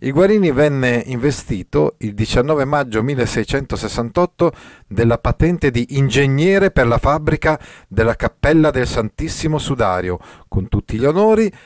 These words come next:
e con lo stipendio di lire mille d'argento o soldi venti cada un anno, da cominciarsi a principio di gennaio dell'anno corrente.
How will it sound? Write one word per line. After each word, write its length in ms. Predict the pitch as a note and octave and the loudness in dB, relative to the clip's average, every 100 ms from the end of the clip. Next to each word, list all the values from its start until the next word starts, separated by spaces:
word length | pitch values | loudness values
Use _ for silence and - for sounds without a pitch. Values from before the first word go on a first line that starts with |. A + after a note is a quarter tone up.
| - | -8
e 120 | B2+ | -4
con 120 | C#3+ | 0
lo 80 | C3+ | 0
stipendio 560 | - C#3+ F3+ F#3+ F3+ | 0 0 0 0 2
di 140 | E3 B2+ | 2 2
lire 240 | D#3 E3+ | 2 0
mille 320 | D#3+ F#3+ G3 | 2 0 2
d'argento 640 | E3 D3+ B2+ A2 F#2 F#2 G2 | 2 2 0 -2 -2 -4 -4
o 160 | G2 | -4
soldi 380 | A2 C#3+ C3+ B2 | -2 -2 -2 -2
venti 560 | A#2 A2+ A2+ - C#3 A#2 | 0 0 -2 -8 -12 -8
cada 260 | - G2 G#2 | -6 -4 -2
un 140 | G#2 | -2
anno, 460 | G2 F#2+ G#2+ D3+ - - - - | -2 -2 -2 -4 -6 -14 -20 -10
da 160 | G#2 A#2 | -6 -4
cominciarsi 600 | D3 D#3+ D#3+ F#3 F3 E3 | -2 -2 0 0 0 -2
a 60 | |
principio 480 | D#3+ E3 E3 - F3+ | 0 -2 -2 -2 0
di 120 | F3 | 0
gennaio 460 | E3+ F3+ F3 F3 F#3 | 0 0 2 2 2
dell'anno 480 | F3 D3+ A2 A2+ A2+ | 0 -2 -2 -2 -2
corrente. 720 | - G2+ D2 D2 D2 - A#2+ | 0 -2 -4 -12 -14 -10 -10